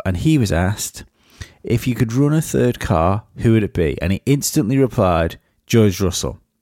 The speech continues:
Not Max Verstappen. He would have George Russell in a third car. I, I, the, these things are sort of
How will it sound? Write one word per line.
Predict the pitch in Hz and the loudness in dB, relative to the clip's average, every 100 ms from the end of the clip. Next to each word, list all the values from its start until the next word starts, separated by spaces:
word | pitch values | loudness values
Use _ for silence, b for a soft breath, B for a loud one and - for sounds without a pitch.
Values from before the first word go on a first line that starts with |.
| - | -2
Not | 139 104 | 0 2
Max | 131 104 - | 0 -4 -6
Verstappen. | - 123 110 117 110 110 B B B B B | -2 0 2 2 0 -2 B B B B B
He | 101 92 | 0 2
would | 90 | 2
have | 90 82 | 0 0
George | - 113 113 | 2 4 4
Russell | 101 87 92 - | 2 -2 -2 -2
in | 78 | -4
a | 80 | -4
third | - 87 82 | 0 0 0
car. | - - 73 76 - B B B B B | -4 -4 -4 -4 -10 B B B B B
I, | - 98 - | -4 -4 -4
I, | 98 92 - | -6 -6 -2
the, | 104 98 98 - | 0 2 0 -2
these | 113 135 123 | -2 0 0
things | 135 123 107 | 0 0 0
are | 90 85 | 0 0
sort | - 95 60 | -2 -2 0
of | 85 - | -2 -6